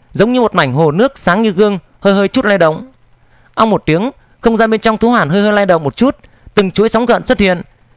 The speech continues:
Trung tâm gợn sóng, một bộ móng vuốt, lông mao mượt mà xuất hiện, ra sức giãy giụa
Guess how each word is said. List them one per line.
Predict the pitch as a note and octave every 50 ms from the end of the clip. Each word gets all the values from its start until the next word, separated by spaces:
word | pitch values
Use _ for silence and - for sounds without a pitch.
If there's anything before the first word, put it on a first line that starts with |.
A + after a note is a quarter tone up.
| _ -
Trung | A#3+ B3 A#3
tâm | - B3 A#3+ A#3 A3+
gợn | G3 F3+ D3
sóng, | - E3 E3+ G#3 C4 C#4 _ _ _ -
một | E3+ F3+ -
bộ | F3+ F#3 F3+
móng | E3 E3+ F#3
vuốt, | F3 C4 D4 - _ _ _ -
lông | F3 G3+ A3+ A3 A3
mao | G#3+ G#3+ G#3+
mượt | G#3+ F#3 - E3+
mà | E3+ D#3 C3+
xuất | - - -
hiện, | G3+ E3+ E3 F3 - - _ _ _ _ _ _ -
ra | - F#3+ F#3+ G3
sức | - C4+ -
giãy | A3+ B3
giụa | G#3+ G3+ F#3+ E3+ -